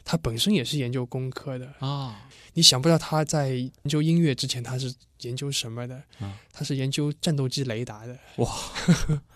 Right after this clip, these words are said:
Speaker 1: 他做过很多事情，他设计过自动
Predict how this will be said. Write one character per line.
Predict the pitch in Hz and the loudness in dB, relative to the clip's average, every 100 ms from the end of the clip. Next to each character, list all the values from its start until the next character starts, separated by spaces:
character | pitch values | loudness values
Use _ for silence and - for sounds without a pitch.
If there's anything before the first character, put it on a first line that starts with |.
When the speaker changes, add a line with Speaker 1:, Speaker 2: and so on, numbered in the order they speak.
| _ - | _ 0
Speaker 1:
他 | 185 185 | 4 6
做 | 170 196 165 | 6 4 6
过 | |
很 | 143 120 | 4 0
多 | 120 139 | -2 -2
事 | - 131 | 0 -2
情， | - 123 131 | -4 -8 -14
他 | - 139 143 139 - - - | -6 -2 0 -2 -8 -10 0
设 | - 147 | 4 4
计 | 135 131 | 2 -2
过 | 135 127 120 | 0 0 -2
自 | - | -4
动 | 135 131 123 120 120 123 123 | 0 0 0 -2 -4 -6 -6